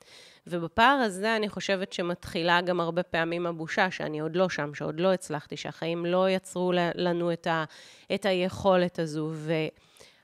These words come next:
והרבה פעמים ה-, הבושה הזו גם מתקשרת לכישלונות מסוימים שקרו במובן של התחום הכספי. אם אני לא יכולה לתת לילדים שלי את מה שהשכנה שלי נתנה לילדים שלה, אז בעצם, אה,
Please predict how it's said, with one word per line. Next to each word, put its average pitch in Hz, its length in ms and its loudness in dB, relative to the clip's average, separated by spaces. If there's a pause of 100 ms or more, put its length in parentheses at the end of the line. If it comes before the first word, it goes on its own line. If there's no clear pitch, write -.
(100)
והרבה 180 240 -2
פעמים 269 440 0
ה-, 175 480 2
הבושה 175 680 0
הזו 190 220 -2
גם 180 120 -4
מתקשרת 180 500 -6
לכישלונות 175 720 -2
מסוימים 190 540 4
שקרו 170 500 -2
במובן 170 1080 0
של 180 160 -2
התחום 190 380 0
הכספי. 175 520 -4
אם 160 80 -2
אני 165 160 0
לא 180 60 6
יכולה 190 240 4
לתת 190 260 0
לילדים 180 420 4
שלי 180 240 2
את 175 120 -2
מה 185 120 2
שהשכנה 165 680 2
שלי 247 200 2
נתנה 196 260 2
לילדים 180 440 2
שלה, 226 380 0
אז 202 160 -4
בעצם, 196 600 0
אה, 180 200 0